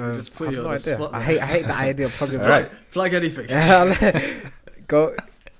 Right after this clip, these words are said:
Speaker 2: <laughs> plug anything. All right, um, I'll, I'll plug. Um, yeah, Scope. Let me plug Scope. S-, go watch, uh,
Speaker 3: Yep.
Speaker 2: everything to do with Scope. S S C O P E, and then, yeah, subscribe to Scope, and then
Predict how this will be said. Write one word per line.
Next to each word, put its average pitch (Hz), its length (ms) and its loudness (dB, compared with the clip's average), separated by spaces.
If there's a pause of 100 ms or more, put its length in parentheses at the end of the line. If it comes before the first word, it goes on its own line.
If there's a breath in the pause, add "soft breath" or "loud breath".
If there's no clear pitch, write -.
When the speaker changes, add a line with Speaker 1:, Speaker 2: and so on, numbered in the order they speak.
(160)
Speaker 2:
<laughs> 170 800 -4
plug 160 240 0
anything. 180 340 0
All 151 60 -4
right, 160 400 -2
um, 151 160 -6
I'll, 147 240 -2
I'll 147 220 2
plug. 165 340 4 (160)
Um, 123 480 -4 (120)
yeah, 135 200 -2
Scope. 135 280 -2
Let 131 40 -6
me 147 60 -6
plug - 220 -2
Scope. 123 260 -6
S-, - 220 -20
go 147 240 2
watch, 147 260 -4
uh, 127 40 -4
Speaker 3:
Yep. 131 220 -4
Speaker 2:
everything 135 300 -6
to 131 80 -6
do 127 80 -2
with 123 120 -6
Scope. 135 360 -4 (560)
S 120 380 -10
S 123 380 -14 (220 soft breath)
C 120 360 -10
O 120 200 -6
P 120 140 -12 (280)
E, 127 80 -14 (520 soft breath)
and 117 160 -8
then, 113 500 -8
yeah, 123 200 -4
subscribe 117 420 -4
to - 60 -16
Scope, 123 340 -6
and 110 180 -14
then 101 180 -20